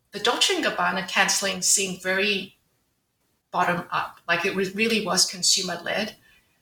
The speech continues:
The Xinjiang cotton cancelling seemed like there was a lot of official involvement right from the start. Like the earliest, um, posts on social me-, Chinese social media were, were by the China Youth League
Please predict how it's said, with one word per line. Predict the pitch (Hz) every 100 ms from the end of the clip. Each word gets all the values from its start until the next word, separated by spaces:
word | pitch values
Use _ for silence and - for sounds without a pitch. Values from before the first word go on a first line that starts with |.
| _ -
The |
Xinjiang | 226 - 311 320 320 277 262
cotton | 220 - 240
cancelling | - 247 233 - 240
seemed | 233 - - 277 349 359
like | 262 220 226 -
there | 196
was | 202 196
a | 190
lot | 185 196
of | 214 214 - _ _ _
official | 202 196 - 196 - 196 185 185
involvement | - 190 185 180 190 190
right | 185 185
from | - 185
the | 175
start. | - - - - -
Like | 190 -
the | 214 -
earliest, | 214 233 254 254 - - - - _ _ _ _ _ -
um, | 175 180 175 - _ -
posts | 208 214 -
on | 196
social | 190 196 185 196
me-, | 190 185
Chinese | - 196 190 -
social | 214 202
media | 190 190 190 208 247 - _ _ _ _
were, | 185 185 -
were | 190
by | 185 185 185
the | 185 185 180 180 - _ _ -
China | - 202 196
Youth | 202 214 -
League | 208 220 214 214